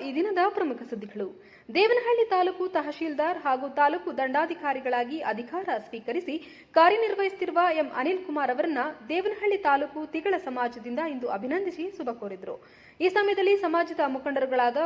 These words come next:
ಬೂದಿಗೆರೆ ಗ್ರಾಮ ಪಂಚಾಯಿತಿ ಸದಸ್ಯ ಕೋಟೆ ನಾರಾಯಣಸ್ವಾಮಿ, ತಾಲೂಕು ತಿಗಳರ ಸಂಘದ ಅಧ್ಯಕ್ಷರಾದ ವಿ ಗೋಪಾಲಕೃಷ್ಣ, ಪುರಸಭಾ ಸದಸ್ಯ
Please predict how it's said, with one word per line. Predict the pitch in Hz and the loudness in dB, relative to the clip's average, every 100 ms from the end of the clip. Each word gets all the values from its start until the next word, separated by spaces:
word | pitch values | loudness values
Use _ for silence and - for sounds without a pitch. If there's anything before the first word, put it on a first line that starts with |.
| 269 | -2
ಬೂದಿಗೆರೆ | 254 247 254 226 | -6 -2 0 0
ಗ್ರಾಮ | 226 226 233 | 0 -4 -6
ಪಂಚಾಯಿತಿ | 262 285 359 370 262 | -10 -6 -6 -4 -8
ಸದಸ್ಯ | 233 233 269 294 269 | -8 -8 -6 -4 -2
ಕೋಟೆ | 226 226 | 0 0
ನಾರಾಯಣಸ್ವಾಮಿ, | 214 208 214 214 220 220 214 277 403 - - - | -2 -4 -4 -6 -8 -8 -6 -4 -6 -10 -12 4
ತಾಲೂಕು | 330 370 466 - 370 339 | 8 8 6 2 0 0
ತಿಗಳರ | 370 381 302 302 | 2 2 2 0
ಸಂಘದ | 277 277 285 233 | 0 4 4 2
ಅಧ್ಯಕ್ಷರಾದ | 240 - 254 240 233 330 247 | -2 -6 0 2 2 -2 -2
ವಿ | 226 | -2
ಗೋಪಾಲಕೃಷ್ಣ, | 220 214 220 214 214 - 247 370 - - - | 0 0 -2 -4 -8 -8 -6 -6 -8 -16 0
ಪುರಸಭಾ | 392 453 453 370 285 | 4 4 4 2 0
ಸದಸ್ಯ | 277 277 302 | -2 -4 0